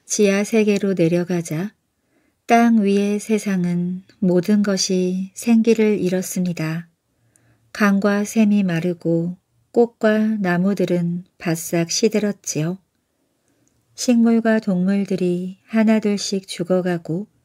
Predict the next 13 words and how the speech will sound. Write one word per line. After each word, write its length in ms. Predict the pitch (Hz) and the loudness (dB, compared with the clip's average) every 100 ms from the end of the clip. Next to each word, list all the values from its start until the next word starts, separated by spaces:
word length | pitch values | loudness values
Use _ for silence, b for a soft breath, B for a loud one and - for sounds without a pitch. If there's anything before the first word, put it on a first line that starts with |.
| _ _ _ _ _ _ | _ _ _ _ _ _
새들은 800 | - - 240 233 226 226 220 220 | -6 0 2 4 4 2 2 0
노래를 560 | 196 185 196 196 190 190 | 0 0 0 0 -2 -2
멈추었습니다. 1160 | 170 165 170 - 190 190 185 180 170 160 170 - _ _ _ _ _ _ _ _ _ _ - | -2 -2 -4 -4 -4 -4 -6 -4 -4 -6 -8 -14 _ _ _ _ _ _ _ _ _ _ -2
이 280 | 208 214 214 | 0 2 0
세상은 720 | 226 220 214 202 202 196 196 - | 0 0 0 0 0 0 -2 -2
온통 720 | 185 185 - 190 175 175 185 _ _ _ _ | -2 -2 -4 -2 -2 -2 -6 _ _ _ _
어둠과 920 | - 185 185 196 190 185 175 180 185 196 | 0 2 2 2 0 0 0 -2 -6 -10
슬픔에 760 | - 240 233 233 220 214 214 214 - | -2 0 2 2 2 2 0 -4 -6
잠기게 540 | 190 165 196 196 196 | -4 -2 0 0 -2
되었어요. 720 | 185 165 170 - 156 156 196 - _ _ _ _ _ _ _ _ _ _ _ | -2 -2 -4 -6 -4 -4 -6 -12 _ _ _ _ _ _ _ _ _ _ _
사람들은 840 | - 240 233 233 220 220 220 208 214 | -2 2 4 4 4 2 2 0 -2
간절히 580 | 202 180 175 190 190 190 | -2 -2 0 0 0 0
기도했습니다. 1040 | 202 185 185 185 - 185 175 156 160 | 0 0 0 -2 -2 -4 -2 -4 -6